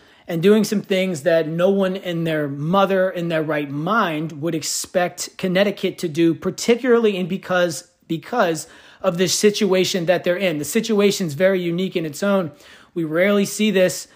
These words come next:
and I'll get into that in a second. But before I set up exactly what's going on with U conn and the pros and U conns, get it? Get it? Uh, you need to understand something that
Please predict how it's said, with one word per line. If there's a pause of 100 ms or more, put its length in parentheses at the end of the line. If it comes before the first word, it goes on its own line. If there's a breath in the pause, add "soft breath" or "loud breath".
(220 soft breath)
and
I'll
get
into
that
in
a
second.
But
before
I
set
up
exactly
what's
going
on (520 soft breath)
with
U
conn
and
the
pros
and
U
conns,
get
it?
Get
it? (720 soft breath)
Uh,
you
need
to
understand
something
that